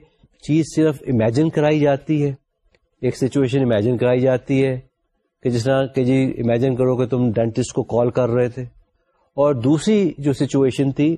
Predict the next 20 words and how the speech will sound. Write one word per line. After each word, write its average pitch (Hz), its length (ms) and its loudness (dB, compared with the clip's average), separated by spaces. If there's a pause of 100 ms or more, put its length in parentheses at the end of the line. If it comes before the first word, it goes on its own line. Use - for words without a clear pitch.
اس - 120 -16
کو 143 180 -2
ہم 135 80 -2
کہتے 120 360 0
ہیں 143 240 0 (440)
کہ 151 180 2
جس 143 260 -2
میں 165 100 2
چیزوں 156 320 0
کو 170 160 0
سمبولکلی 151 960 2 (400)
ان 147 160 -2
کا 147 120 0
لنک، 139 400 0 (180)
ان 131 160 -2
کا 131 120 0
کانٹیکٹ 127 480 -4
کروایا 104 380 0
جاتا 92 340 -4
ہے۔ 82 80 -12